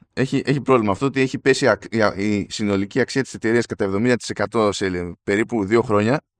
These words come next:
Τα παίρνει όλα σβάρνα. Gaming σε gaming. Και με τη βιομηχανία κατασκευής πασουμιών να, να κάνε καταπιαστεί, θα την ξανακοιτάζανε λίγο περίεργα.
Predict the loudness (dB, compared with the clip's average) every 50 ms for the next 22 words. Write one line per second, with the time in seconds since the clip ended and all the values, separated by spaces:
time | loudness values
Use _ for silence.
0 | _ _ _ _ _ _ _ _ _ _ _ _ _ _ _ _ _ _ _ _
1 | _ _ _ _ _ -2 -2 0 0 -2 0 0 0 2 2 2 2 4 2 2
2 | 2 2 -2 -2 -4 -6 -8 -10 -10 -12 -10 -2 2 2 4 4 2 0 -2 -6
3 | -4 -2 -2 0 0 0 0 0 0 -2 -4 -8 _ _ _ _ _ _ _ _
4 | _ _ _ _ _ _ _ _ _ _ _ _ -4 -2 0 2 4 4 2 2
5 | 2 0 2 2 2 2 2 2 2 0 0 -2 -6 -8 -10 -12 -8 -6 -4 0
6 | 0 2 2 2 2 0 0 2 2 2 2 2 0 0 0 -2 -2 -2 0 -2
7 | -2 0 0 0 4 4 4 4 4 4 4 2 2 0 _ _ _ -8 -6 -4
8 | -4 -2 -2 -2 -4 -6 _ -20 -12 -6 -4 -2 0 0 0 -2 -2 -2 -4 -6
9 | -2 2 2 2 2 0 -4 _ _ _ _ _ -20 _ _ _ _ -6 -4 -4
10 | -4 0 2 2 2 2 0 2 2 4 4 2 0 0 0 0 2 0 0 2
11 | 2 4 4 6 4 4 2 -2 -4 -6 -8 -10